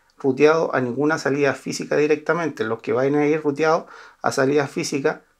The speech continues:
van a ser las matrices. Entonces, la consideración que tenemos que tener es que estamos ocupando más salidas físicas. Como queremos hacer un sistema de tres vías, por nuestro L y R que ocupábamos solamente dos salidas, vamos a estar ocupando dos para bajos, dos para medios y dos para agudos.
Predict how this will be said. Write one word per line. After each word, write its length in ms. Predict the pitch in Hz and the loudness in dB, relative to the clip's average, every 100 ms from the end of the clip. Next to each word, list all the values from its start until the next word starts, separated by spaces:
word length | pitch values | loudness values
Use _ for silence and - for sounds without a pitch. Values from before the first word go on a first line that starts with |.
| _ | _
van 140 | 131 117 | -4 -2
a 60 | |
ser 120 | - | 2
las 160 | 135 139 | 2 2
matrices. 540 | 143 190 165 - - 175 | -2 0 -2 -4 -10 -10
Entonces, 500 | 123 - 151 - 113 | -4 0 0 0 -2
la 120 | 107 | -2
consideración 560 | 110 117 110 - 143 | 0 0 -2 -2 -4
que 80 | 139 | -2
tenemos 280 | 160 160 170 | -2 -4 -6
que 120 | 180 | -6
tener 320 | 190 170 185 - - _ - | -4 -4 -6 -10 -20 _ -8
es 100 | 143 | -4
que 100 | 135 | -2
estamos 280 | 170 170 165 | 0 2 0
ocupando 400 | 147 151 175 151 | 0 -2 -2 -2
más 200 | 165 175 | -2 -4
salidas 300 | 165 160 - | -4 -4 -4
físicas. 380 | 190 - 127 | -8 -6 -6
Como 240 | 113 117 113 | -6 -6 2
queremos 260 | 139 151 | 4 4
hacer 220 | 147 151 131 | 2 0 0
un 100 | 113 | -2
sistema 360 | - 127 117 | -6 -4 -2
de 80 | 113 | 0
tres 200 | 151 185 | 0 0
vías, 300 | 214 190 196 - _ - _ _ | 2 2 2 -8 _ -20 _ _
por 160 | 127 | 0
nuestro 400 | 123 135 131 123 | 4 2 4 2
L 240 | 147 160 156 | 4 2 4
y 140 | 160 | 4
R 200 | 165 127 | 4 4
que 100 | 117 | 0
ocupábamos 800 | 113 117 139 147 127 113 113 - _ _ | -4 0 4 6 4 0 -6 -14 _ _
solamente 540 | - 151 151 151 147 120 | 4 4 6 4 2 2
dos 160 | 139 | 2
salidas, 380 | - 165 175 175 | 2 2 2 0
vamos 160 | 147 135 | 0 0
a 40 | |
estar 180 | 135 147 | 2 2
ocupando 560 | 131 139 135 113 - - | 4 2 2 2 -4 -4
dos 200 | 131 135 | -2 2
para 240 | 143 117 | 2 4
bajos, 500 | 131 160 - 175 160 | 4 2 2 -6 -2
dos 140 | 143 139 | -2 0
para 200 | 127 120 | 0 2
medios 360 | 143 160 151 | 0 -2 -4
y 60 | 143 | -2
dos 120 | 131 | -2
para 200 | - 151 | 2 2
agudos. 320 | 175 143 95 | 2 0 -6